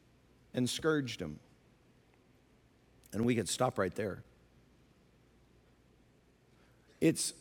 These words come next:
we know that Jesus was scourged, and scourging was brutal.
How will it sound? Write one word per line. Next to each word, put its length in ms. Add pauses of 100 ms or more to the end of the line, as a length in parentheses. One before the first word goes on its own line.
(360)
we 160
know 260
that 140
Jesus 440
was 100
scourged, 640
and 180
scourging 720
was 380 (1300)
brutal. 520